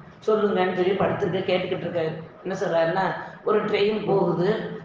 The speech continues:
அந்த ட்ரெயின்ல ஒரு மனிதன் வேகமா வந்து ஏறுறான். ஏறினவன் கையில ஒரு மூட்டை வச்சிருக்கான். இப்ப ட்ரெயின் பெறப்பட்டுருச்சு, தலையில வச்சுட்டு ஏறிட்டான். ட்ரெயின் பெறப்பட்டா என்ன செய்யணும்? அந்த மூட்டையை இறக்கி கீழே தானே வைக்கணும். இவன் மே-, தலையில வச்சுக்கிட்டே உட்கார்ந்துருக்கான். பக்கத்துல இருக்கிறவங்க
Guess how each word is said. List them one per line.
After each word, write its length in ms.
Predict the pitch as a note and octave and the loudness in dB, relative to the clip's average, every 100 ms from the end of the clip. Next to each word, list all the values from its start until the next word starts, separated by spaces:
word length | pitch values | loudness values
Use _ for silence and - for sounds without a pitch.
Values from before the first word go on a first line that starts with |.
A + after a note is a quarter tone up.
| - | -2
அந்த 200 | G#3 G#3+ | 0 2
ட்ரெயின்ல 400 | - G#3 A3 A3 | 2 2 2 2
ஒரு 180 | G#3+ F3+ | 2 2
மனிதன் 380 | F#3 G3+ G3+ | 0 2 2
வேகமா 500 | F#3 F#3 F3 E3+ F#3 | 2 0 2 2 2
வந்து 180 | F#3 F3 | 2 2
ஏறுறான். 540 | F3 E3+ E3 D#3 - - - - - - - - - - - - F#3+ | 2 2 2 -2 -6 -12 -16 -20 -20 -20 -20 -20 -20 -20 -12 -2 2
ஏறினவன் 440 | A#3+ C#4 B3+ B3 A#3+ | 4 4 2 2 4
கையில 180 | A#3+ | 4
ஒரு 140 | A#3+ G#3+ | 4 2
மூட்டை 260 | A#3 A#3+ | 0 2
வச்சிருக்கான். 500 | G#3 F#3+ F#3+ E3 C#3 - - - - - - - - | 2 2 -2 0 -2 -4 -10 -14 -20 -20 -20 -20 -20
இப்ப 140 | - A#3 | -6 -2
ட்ரெயின் 260 | G#3+ B3+ | 0 2
பெறப்பட்டுருச்சு, 560 | C4 B3 A#3 - G#3+ - | 2 2 2 2 0 2
தலையில 320 | A3 B3 B3+ | 2 4 2
வச்சுட்டு 380 | - A#3+ C4 A#3+ | 2 2 4 4
ஏறிட்டான். 360 | A#3+ A#3 F3+ - - - - | 2 2 2 0 -6 -8 -2
ட்ரெயின் 280 | B3 C#4+ C4 | 0 2 2
பெறப்பட்டா 320 | B3+ B3+ C4 | 2 2 2
என்ன 140 | A#3 | 2
செய்யணும்? 220 | A#3+ B3+ | 2 4
அந்த 120 | A#3 A3+ | 4 4
மூட்டையை 340 | B3+ B3+ B3 | 4 4 4
இறக்கி 220 | A#3 A#3+ | 2 0
கீழே 240 | A#3 A#3+ A#3 | 2 2 4
தானே 140 | A3 | 2
வைக்கணும். 420 | - G3 G#3+ A3 G#3 G#3 - - | 2 2 2 2 0 -4 -6 0
இவன் 160 | B3+ B3 | 2 4
மே-, 180 | A#3+ | 4
தலையில 360 | A#3 A#3 C#4+ C4 | 4 4 4 4
வச்சுக்கிட்டே 320 | A#3 A#3+ B3+ | 2 2 2
உட்கார்ந்துருக்கான். 600 | G#3+ A3 G#3 F3+ E3 - - - - - - | 2 2 2 0 0 -2 -4 -12 -18 -8 0
பக்கத்துல 400 | B3+ D4+ D4 C#4 | 2 2 2 4
இருக்கிறவங்க 420 | A#3+ A3+ A3 | 4 2 2